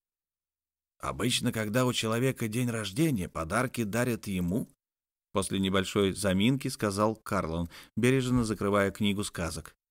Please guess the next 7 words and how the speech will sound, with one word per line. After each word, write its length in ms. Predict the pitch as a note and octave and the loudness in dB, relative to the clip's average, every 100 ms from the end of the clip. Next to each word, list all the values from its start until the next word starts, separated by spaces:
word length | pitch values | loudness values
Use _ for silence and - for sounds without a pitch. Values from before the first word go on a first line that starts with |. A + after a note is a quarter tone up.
| _ _ _ _ _ _ _ _ | _ _ _ _ _ _ _ _
Большим 360 | - E2+ - C#3 | -6 -2 0 2
пальцем 400 | B2+ C#3+ C#3 - | 2 2 0 -2
он 200 | C#3 C#3 | 0 2
легонько 520 | - B2+ A#2+ C#3 B2+ A2+ | 2 2 4 2 0 -2
погладил 720 | A2+ G#2+ G#2+ A#2 A2 G#2+ - _ _ _ | -2 2 4 4 4 2 0 _ _ _
растрепавшийся 1120 | G#2 G2 - F2 F2+ F#2+ - F2+ F2 - F2 - _ - | -4 -4 -2 -2 0 0 -2 -4 -4 -6 -8 -10 _ -4
корешок. 640 | G2 F#2 - D#2+ - - | -4 -2 -6 -8 -12 -20